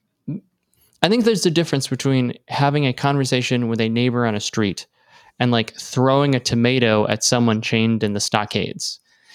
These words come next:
Like, Twitter's very much like throwing a tomato at someone chained in the stockades in the po-, town square.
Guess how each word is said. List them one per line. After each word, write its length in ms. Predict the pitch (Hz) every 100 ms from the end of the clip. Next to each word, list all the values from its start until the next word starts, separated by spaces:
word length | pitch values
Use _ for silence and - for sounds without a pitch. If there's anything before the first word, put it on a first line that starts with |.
| - -
Like, 160 | 147
Twitter's 400 | - 208 214 190
very 300 | 143 156 156
much 260 | 143 131 -
like 160 | 120
throwing 380 | - 139 135 127
a 20 |
tomato 560 | 120 123 117 113 113 107
at 140 | 104
someone 360 | - 117 110 107
chained 320 | - 113 110
in 60 | 104
the 80 | 104
stockades 640 | - 107 - 113 104 -
in 60 | 104
the 80 |
po-, 320 | 107 110 107 113
town 240 | 127 107
square. 300 | 107 117 101